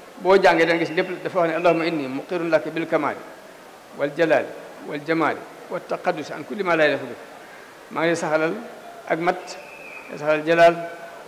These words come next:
saxalal jamaal, saxalal lay sell ci lépp lu yellu ci yow ci ay melo. Kon waxin la woo xamante ni daf ko bëbëstal, waaye bu ñu koy teqantal ci biir xasida yi, xasida gu dugal da nga fekk mu teqantal ci yooyu.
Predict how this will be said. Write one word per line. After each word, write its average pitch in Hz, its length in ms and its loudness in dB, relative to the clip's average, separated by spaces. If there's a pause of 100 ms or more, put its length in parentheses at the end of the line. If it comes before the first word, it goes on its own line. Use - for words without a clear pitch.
saxalal 160 440 -2
jamaal, 156 300 2
saxalal 165 320 -2
lay 160 160 2
sell 165 420 -2
ci 190 100 -12
lépp 208 180 4
lu 208 80 4
yellu 165 180 2
ci - 100 -6
yow 139 120 0 (460)
ci - 80 -6
ay 165 100 4
melo. 151 200 2 (540)
Kon 196 140 -2
waxin 202 220 4
la 190 80 6
woo 175 80 8
xamante 165 320 -4
ni 147 100 -10 (840)
daf - 140 -4
ko 185 540 4
bëbëstal, 185 420 4
waaye 170 240 8
bu 196 100 -2
ñu 220 60 -4
koy 220 240 4 (380)
teqantal 196 380 -2
ci 180 60 -10
biir 214 160 0
xasida 151 240 -8
yi, 143 100 -6 (1500)
xasida 202 220 2
gu 208 120 4
dugal 214 180 4
da 190 80 2
nga 170 80 -2
fekk 160 260 -4 (440)
mu 170 220 -8
teqantal 151 420 -4
ci 139 80 -12 (180)
yooyu. 143 240 -4